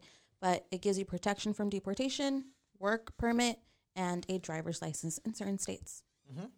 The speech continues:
Speaker 2: Yeah.
Speaker 1: Yeah.
Speaker 2: And it's, it's what's allowed,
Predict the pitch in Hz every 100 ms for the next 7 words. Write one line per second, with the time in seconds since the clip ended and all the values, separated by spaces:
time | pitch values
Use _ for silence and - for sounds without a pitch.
0 | _ _ _ _ _ - 123 143 - -
1 | - 233 349 - _ _ - - 117 117
2 | 113 107 107 - _ _ _ _ _ _
3 | _ _ _ _ 123 104 - - - 120
4 | - 117 117 117 - 127 120 107 117 113
5 | 117